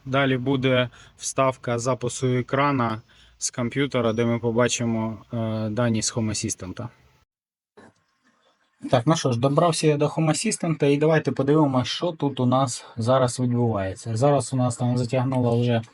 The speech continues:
е, небо так трохи на дощик, е, тучки такі сіро-чорні,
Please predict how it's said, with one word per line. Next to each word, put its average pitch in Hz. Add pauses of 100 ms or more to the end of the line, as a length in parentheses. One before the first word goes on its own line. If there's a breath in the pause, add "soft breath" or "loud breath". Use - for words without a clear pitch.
(460 loud breath)
е, 120
небо 123
так 117
трохи 123
на 123
дощик, 180
е, 127 (240)
тучки 139
такі 123
сіро-чорні, 165